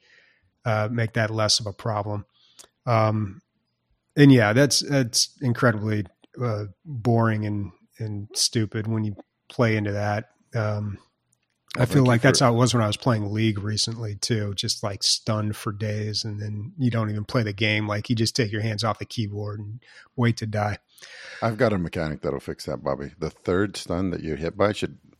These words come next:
Speaker 2: activate like a Super Mario star. So, like,
Speaker 1: <laughs>
Speaker 2: instead of stunning you, you get super powered if they're
Speaker 1: Yeah.
Speaker 2: like, spamming you with stuns. And then, dude, how sp-, how fun.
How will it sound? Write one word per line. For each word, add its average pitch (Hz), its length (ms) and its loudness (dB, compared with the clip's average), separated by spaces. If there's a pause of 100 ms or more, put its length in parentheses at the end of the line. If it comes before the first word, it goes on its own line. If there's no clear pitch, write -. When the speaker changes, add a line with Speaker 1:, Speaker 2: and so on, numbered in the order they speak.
(140)
Speaker 2:
activate 80 440 -4
like 69 140 -2
a 71 60 -8
Super - 260 -6
Mario 71 320 0
star. - 440 -4 (580)
So, 90 140 -4
like, 73 140 2
Speaker 1:
<laughs> 101 60 6
Speaker 2:
instead - 320 -2
of 90 100 -8
stunning 90 380 -4
you, 95 100 -4
you 85 120 -8
get 78 200 -8
super 98 380 -4
powered 104 440 2 (400)
if 95 80 -6
they're 110 180 2
Speaker 1:
Yeah. 104 60 0
Speaker 2:
like, 78 160 0
spamming 85 400 -4
you 82 140 -8
with 78 120 -8
stuns. - 460 -4
And 87 160 -8
then, 92 180 -14 (140)
dude, 143 140 -4
how 127 120 -4
sp-, - 400 -14
how 110 120 2
fun. 107 280 -2